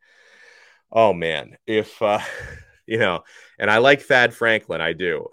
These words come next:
<laughs> But if Parrish and Knighton, God forbid, both have to miss this game, Thad will be your only scholarship running back, you know, against a team where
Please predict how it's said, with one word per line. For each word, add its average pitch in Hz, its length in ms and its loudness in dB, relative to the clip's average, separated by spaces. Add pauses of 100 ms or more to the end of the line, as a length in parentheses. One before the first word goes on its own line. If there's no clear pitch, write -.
(120)
<laughs> 92 160 -6 (340)
But 117 400 -2 (760)
if 107 200 -4
Parrish 135 460 0
and 110 160 -8
Knighton, 110 400 -2
God 98 300 -4
forbid, 95 420 -6 (220)
both 117 240 -2
have 117 260 -4
to 113 80 -10
miss 107 300 -6
this 104 240 -12
game, 117 480 -8 (720)
Thad 113 300 0
will 107 120 -6
be 107 220 -8
your 98 260 -6
only 120 480 -4
scholarship 110 880 -4
running 98 380 -6
back, 123 380 -2 (640)
you 101 120 -6
know, 98 220 0
against 107 420 -6
a - 40 -20
team 117 520 -8
where 98 560 -2